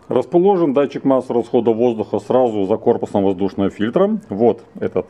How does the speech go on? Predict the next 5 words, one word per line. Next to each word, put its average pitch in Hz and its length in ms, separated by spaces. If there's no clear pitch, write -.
элемент. 151 480
На - 80
него 113 300
одевается 95 560
разъем. 151 520